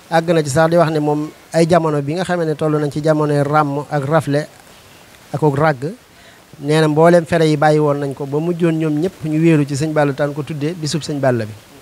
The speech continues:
màggalug sëñ Balla ga. Nee na kon nga xam ne moom dong moo ca desoon ngir ndigal la ko suñ bo-, sëriñ bi joxoon,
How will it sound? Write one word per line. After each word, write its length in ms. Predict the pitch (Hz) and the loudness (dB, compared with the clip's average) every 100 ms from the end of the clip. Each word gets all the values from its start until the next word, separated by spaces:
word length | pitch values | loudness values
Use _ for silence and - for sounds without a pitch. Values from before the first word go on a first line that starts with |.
| - - - - - | -20 -20 -20 -14 -2
màggalug 320 | 151 151 147 | 0 2 2
sëñ 180 | - 139 | 0 0
Balla 240 | 135 120 | 2 0
ga. 100 | 110 110 - - - - - 139 | -6 -14 -20 -20 -20 -20 -16 -6
Nee 80 | 147 | -4
na 80 | 151 | -2
kon 80 | 156 | 0
nga 60 | 156 | 0
xam 120 | 160 | 0
ne 60 | 151 | 0
moom 220 | 156 147 | 0 0
dong 240 | 151 170 | 0 -2
moo 120 | 165 156 | -2 -2
ca 60 | 156 | -2
desoon 240 | 147 143 | -2 -4
ngir 160 | 143 147 | -4 -4
ndigal 320 | 143 165 160 | -4 0 0
la 80 | 147 | 0
ko 120 | 147 | -4
suñ 160 | - 151 | -8 -8
bo-, 160 | 143 - | -8 -6
sëriñ 240 | 156 143 | -4 -2
bi 100 | 135 | -2
joxoon, 280 | 143 139 | -2 -4